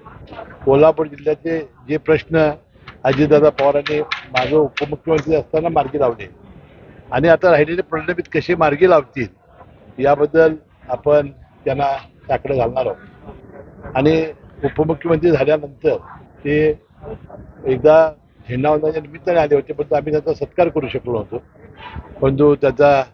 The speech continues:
जाहीर नागरिक सत्कार आणि एक मेळावा हा राष्ट्रवादी काँग्रेस पक्षाने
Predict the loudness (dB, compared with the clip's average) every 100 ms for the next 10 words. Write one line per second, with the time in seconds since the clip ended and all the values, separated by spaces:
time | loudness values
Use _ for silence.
0 | _ -8 -2 -2 -2 -6 -6 -8 -14 -8
1 | 0 0 0 -8 -20 -20 -20 -20 -10 -4
2 | 0 0 -2 -6 -6 -4 0 4 4 2
3 | -4 -18 _ -20 -20 -20 -20 -8 -2 -2
4 | -2 -6 -6 -4 -6 -4 -4 -4 -4 -8
5 | -8 -6 -6